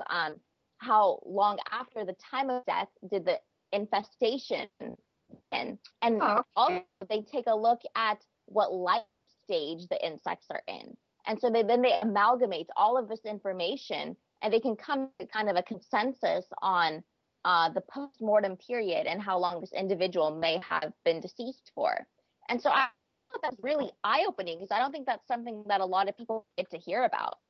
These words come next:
Speaker 2: I've actually had, like, a really big interest in the forensic studies. I thought it was so cool.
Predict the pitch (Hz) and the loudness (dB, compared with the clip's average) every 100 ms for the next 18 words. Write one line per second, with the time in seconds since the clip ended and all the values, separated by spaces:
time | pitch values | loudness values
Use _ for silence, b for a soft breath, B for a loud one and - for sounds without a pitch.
0 | _ _ _ _ _ b b b 294 370 | _ _ _ _ _ b b b 4 6
1 | 480 480 - 320 262 226 277 262 220 220 | 2 0 -4 -4 -4 -4 -4 -4 -2 0
2 | 233 208 214 202 202 208 262 262 247 247 | 0 2 0 2 0 -2 -6 -6 -8 -6
3 | 240 233 233 247 - 247 254 277 277 196 | -2 0 0 -2 0 2 4 2 0 2
4 | 208 208 208 196 180 180 - _ _ _ | 2 2 2 0 0 -8 -18 _ _ _
5 | - - 226 208 214 202 | -14 0 2 2 0 -2